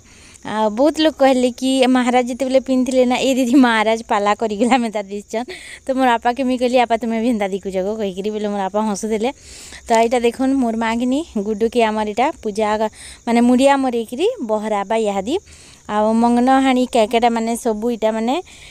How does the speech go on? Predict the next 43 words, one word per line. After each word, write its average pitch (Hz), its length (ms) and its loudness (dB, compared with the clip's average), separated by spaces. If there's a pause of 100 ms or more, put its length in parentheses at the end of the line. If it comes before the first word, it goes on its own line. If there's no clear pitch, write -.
(140)
କେନ୍ତା 254 220 2
କେନ୍ତା 254 220 2
କରସନ୍ 254 420 0
ଯେ 277 80 -4
ଧୀରେ 262 240 -6
ଧୀରେ 302 180 -2
ମୁଇଁ 311 140 -2
ଆପଣମାନଙ୍କୁ 269 460 -2
ଦେଖାମି 233 520 -4
ଏକା 240 180 -2
ସବୁ। 226 320 -2
ଆଉ 262 160 2
ଭିଡ଼ିଓ, 254 360 -2
ମାନେ, 330 140 -4
କାଁ 302 160 -2
କରବ, 277 220 4
ଲେଟ୍ରେ 254 480 0
ଯାଉଛେ। 240 440 0 (540)
ଆଉ 226 280 4
ଏଡିଟିଂ 311 460 2
କରି 330 220 2
ନା 311 120 0
ପାରବାର, 277 460 0
ଜଲ୍ଦି 240 320 0
ଜଲ୍ଦି 233 260 0
କରି, 240 300 -2
ଟିକେ 254 220 -6
ଟିକେ 247 220 0
କରି 240 180 -2
କରୁଛେଁ। 240 580 -2 (380)
ଆଉ 233 100 2
ବେଶୀ 269 320 2
ଲମ୍ବା 269 280 4
ଲମ୍ବା 294 260 2
ଭିଡ଼ିଓ 277 320 -2
ବି 277 80 -2
ନାଇଁ 302 160 0
ଛାଡ଼ବାର 254 340 2
ନା, 359 120 0
ତ 339 120 -2 (240)
ନାଇଁ 262 140 2
ତ 262 100 -2
ହେଥିଲାଗି, 269 520 -2